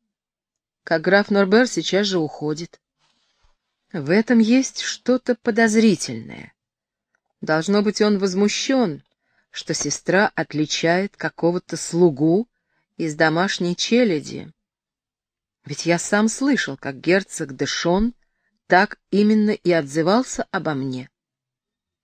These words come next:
При этом воспоминании злоба вытеснила в Жюльене все другие чувства. Может быть, этот маньяк-герцог питает пристрастие к старинной манере выражаться?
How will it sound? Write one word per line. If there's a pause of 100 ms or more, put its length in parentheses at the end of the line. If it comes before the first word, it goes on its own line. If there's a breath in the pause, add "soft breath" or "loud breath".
(1040)
При
этом
воспоминании (640)
злоба
вытеснила
в
Жюльене
все
другие
чувства. (1600)
Может
быть,
этот
маньяк-герцог (960)
питает
пристрастие
к
старинной
манере
выражаться?